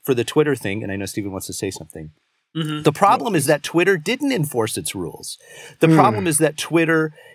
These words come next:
Speaker 1: d-, avoided enforcing its own rules because Trump was a special case.
Speaker 3: Mm.
Speaker 1: Like, y-, you know, the, the escalation for Twitter is, okay, your account's shut down for twenty-four hours unless you remove these tweets.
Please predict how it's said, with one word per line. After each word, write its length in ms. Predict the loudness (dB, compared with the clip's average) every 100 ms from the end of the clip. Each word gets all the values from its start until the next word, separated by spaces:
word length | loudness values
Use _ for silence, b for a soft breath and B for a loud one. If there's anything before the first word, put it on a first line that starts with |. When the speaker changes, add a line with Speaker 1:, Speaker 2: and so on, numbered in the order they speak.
| B
Speaker 1:
d-, 140 | -10 -6 2
avoided 720 | 2 2 0 2 2 2 2
enforcing 600 | 0 0 2 2 0 0
its 180 | -2 -2
own 260 | -2 -2 0
rules 340 | 0 2 0 0
because 420 | -4 0 0 0
Trump 340 | 0 0 0
was 160 | -2 0
a 80 | 0
special 440 | 0 0 0 -4
case. 380 | -4 -4 -4 0
Speaker 3:
Mm. 580 | 4 4 4 2 0 2
Speaker 1:
Like, 340 | 2 2 -6 _ _ _ _ _
y-, 280 | -18 -18 -10
you 140 | 0 2
know, 140 | 2
the, 180 | 2 -2 0
the 180 | 2
escalation 840 | 2 2 -2 0 2 2 0 -2 2
for 160 | 0
Twitter 520 | 2 -2 0 2 0 0
is, 560 | 2 2 2 -2 -4 0
okay, 480 | 0 2 0 0 -8 _ -10
your 420 | 0 2 2 -2 _ -6
account's 360 | -4 2 2 2
shut 180 | 0 0
down 180 | 0 -2
for 140 | -4
twenty-four 380 | -6 -6 -2 2
hours 260 | 2 2 -2
unless 280 | -2 -2
you 80 | -2
remove 320 | -2 -2 -4
these 220 | -4 -6 -4
tweets. 540 | -2 -2 0 -4